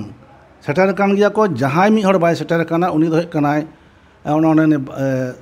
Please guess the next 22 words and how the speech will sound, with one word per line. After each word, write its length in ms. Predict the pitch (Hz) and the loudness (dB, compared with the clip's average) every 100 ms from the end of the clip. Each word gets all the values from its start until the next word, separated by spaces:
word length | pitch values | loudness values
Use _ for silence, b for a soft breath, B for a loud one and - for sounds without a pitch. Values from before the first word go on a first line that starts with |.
| - - - - - | -20 -20 -20 -20 -8
ᱥᱟᱹᱭ 200 | - 175 | 2 4
ᱫᱷᱚᱨᱚᱢ, 280 | 180 185 185 175 - - | 6 4 2 -4 -12 -12
ᱵᱟᱝᱞᱟᱫᱮᱥ 380 | 127 160 196 190 | -2 2 4 2
ᱥᱟᱹᱭ 120 | 185 | 0
ᱫᱷᱚᱨᱚᱢ 220 | 175 185 | 0 0
ᱜᱟᱶᱛᱟ 320 | 156 160 170 170 | 2 0 2 0
ᱨᱤᱱᱤᱡ 260 | 170 170 165 b b b b | 2 0 -4 b b b b
ᱥᱚᱵᱷᱟᱯᱚᱛᱤ 560 | 190 180 180 175 175 160 160 - - _ _ _ - | 2 2 2 0 0 0 -2 -12 -20 _ _ _ -2
ᱪᱩᱱᱱᱩ 520 | 196 202 - 214 - - | 2 4 4 2 -2 0
ᱴᱩᱰᱩ।" 240 | 185 151 101 - - - _ _ _ _ _ - | 4 4 0 -8 -20 -20 _ _ _ _ _ -4
ᱟᱫᱚᱧ 180 | 220 254 | 0 2
ᱞᱟᱹᱭᱫᱟ, 120 | 240 | 2
"ᱪᱮᱫᱟᱜ 160 | 294 | 2
ᱫᱚ 60 | 254 | 4
ᱵᱟᱹᱱᱩᱜ 220 | 208 180 | 4 2
ᱮᱭᱟ?" 180 | 135 117 | 0 -4
ᱞᱟᱹᱭᱫᱟ, 220 | 131 160 | -2 0
"ᱵᱟᱝ, 160 | 180 190 | 2 2
ᱩᱱᱤ 80 | 196 | 2
ᱫᱚ 80 | |
ᱦᱟᱱᱮ 100 | 202 | -2
ᱯᱩᱱ, 340 | 170 185 208 | -4 -2 -2